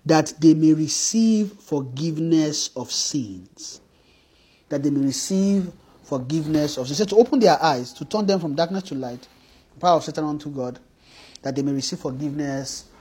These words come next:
of sins." I think that's it. Because of time, I think I'm just going to put a pause to it. "So that they may receive forgiveness of sins," right? Now, all these things that they are doing here,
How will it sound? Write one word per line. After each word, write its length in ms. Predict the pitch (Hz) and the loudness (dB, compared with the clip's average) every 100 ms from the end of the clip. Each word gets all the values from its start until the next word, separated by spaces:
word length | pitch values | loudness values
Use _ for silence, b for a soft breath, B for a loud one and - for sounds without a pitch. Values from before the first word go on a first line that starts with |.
| - - | -20 -14
of 140 | 120 | -12
sins." 540 | - - 95 76 B B B B B B | -12 -14 -14 -18 B B B B B B
I 40 | |
think 180 | 120 165 | -6 0
that's 260 | 160 - - | 0 0 -4
it. 260 | 113 - - | -10 -12 -18
Because 260 | - - 135 | -18 -10 -10
of 160 | 113 | -10
time, 200 | - 113 | -10 -10
I 40 | 110 | -10
think 160 | 135 | -10
I'm 100 | 123 | -10
just 140 | 117 127 | -10 -10
going 160 | 123 | -12
to 200 | 120 107 107 _ _ | -14 -18 -20 _ _
put 160 | - - | -12 -8
a 60 | 135 | -6
pause 240 | - 127 | -4 -6
to 100 | - | -10
it. 80 | 117 | -8
"So 80 | 147 | -2
that 160 | 151 | 0
they 80 | 147 | 0
may 60 | 139 | -2
receive 360 | 139 - 180 165 | -6 -6 -6 -8
forgiveness 420 | 139 123 139 131 | -12 -8 -8 -10
of 100 | 123 | -12
sins," 260 | - 180 - B B B | -8 -8 -8 B B B
right? 260 | 143 147 - B B B B B - | 2 2 0 B B B B B -8
Now, 160 | 160 156 | 2 6
all 160 | 202 262 | 6 4
these 160 | 220 | 0
things 100 | 233 | -4
that 140 | 175 143 | -4 -4
they 60 | |
are 60 | 143 | -6
doing 320 | 147 170 151 | -4 -4 -6
here, 400 | 127 131 117 123 | -8 -10 -12 -14